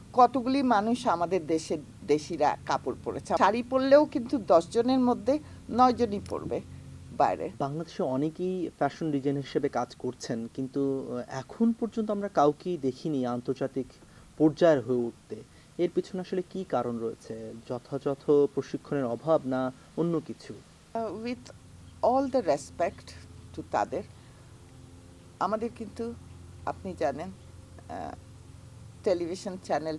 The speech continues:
Speaker 1: পার্শ্ববর্তী দেশ দিয়ে ভরা। আজকাল সব, উম, সিরিয়াল এগুলি দেখছে। আমি যদি আপনার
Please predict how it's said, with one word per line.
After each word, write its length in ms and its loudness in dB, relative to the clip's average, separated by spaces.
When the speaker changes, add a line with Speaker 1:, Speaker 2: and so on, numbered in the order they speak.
Speaker 1:
পার্শ্ববর্তী 540 -6
দেশ 320 -6
দিয়ে 140 -2
ভরা। 280 -4
আজকাল 300 -8
সব, 360 2
উম, 540 -8
সিরিয়াল 580 2
এগুলি 280 -4
দেখছে। 440 -10
আমি 240 -2
যদি 320 -2
আপনার 340 -2